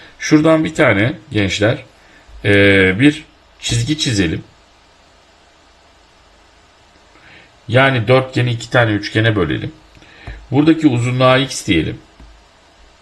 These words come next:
Ve iki yerden kosinüs teoremi yaparak eşitlemeye çalışalım. Yani ilk önce şu üçgenden diyeceğim ki x kare eşittir dokuz artı beşin karesi yirmi beş,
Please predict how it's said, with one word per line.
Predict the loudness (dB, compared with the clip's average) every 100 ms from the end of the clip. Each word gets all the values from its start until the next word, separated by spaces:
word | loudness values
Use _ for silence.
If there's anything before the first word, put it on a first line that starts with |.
| _ _ _ _ -20 -20 -20 -4
Ve | 0
iki | 0 0 0
yerden | 2 4 2 -2
kosinüs | -6 -4 -4 -4
teoremi | -4 -4 -4 -2
yaparak | -2 0 0 0
eşitlemeye | -2 -4 -4 -2 0 -2
çalışalım. | -4 -6 -8 -6
Yani | 0 2 0 -4 -14 -20 -8 0
ilk | 2 4
önce | 2 2
şu | 4
üçgenden | 2 2 0 0 0 -2 -4 -10 -20 _ _ -20 -20 -20 _ _
diyeceğim | -6 0 0 0
ki | -6
x | -10 -10 -8 -2
kare | 0 0
eşittir | -2 -4 -8 -8 -6 -6 -10 -20 _ _ _ _ _ -16 -2
dokuz | -2 0 0
artı | 2 2 0 -4 -4 -4 -2
beşin | -2 -2 -2
karesi | 0 -2 -4 -4
yirmi | 0 2 2
beş, | 0 -2 -10